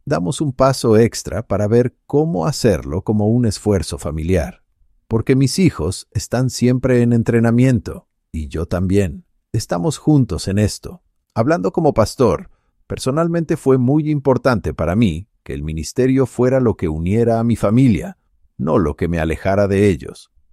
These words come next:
Bueno, eso es todo por este lado B.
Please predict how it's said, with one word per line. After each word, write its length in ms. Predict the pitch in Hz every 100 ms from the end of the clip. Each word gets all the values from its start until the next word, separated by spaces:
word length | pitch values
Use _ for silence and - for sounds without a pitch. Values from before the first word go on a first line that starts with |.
| _ -
Bueno, 380 | 131 78 76 - -
eso 280 | 165 - -
es 120 | -
todo 340 | 247 156 120
por 160 | 123 120
este 400 | 127 - 139 -
lado 640 | 117 104 110 131 131 131 117
B. 360 | 107 71 -